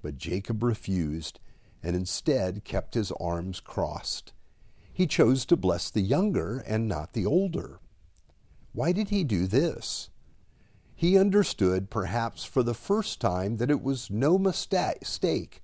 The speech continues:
that he himself had received the blessing from his father Isaac. He could see that the hand of God had been upon him all along.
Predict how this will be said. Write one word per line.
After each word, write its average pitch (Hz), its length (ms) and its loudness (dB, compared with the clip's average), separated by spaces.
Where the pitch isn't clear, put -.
that 80 160 -2
he 117 160 4
himself 127 600 4
had 101 160 0
received 98 520 -2
the 113 100 -2
blessing 87 520 -4
from 85 200 -8
his 92 140 -6
father 80 460 -6
Isaac. - 480 -10
He 151 160 4
could 160 220 2
see 110 240 2
that 104 200 0
the 107 120 0
hand 127 320 2
of 143 140 2
God 101 360 2
had 110 160 0
been 135 140 2
upon 147 300 0
him 156 120 2
all 170 220 6
along. 170 560 -2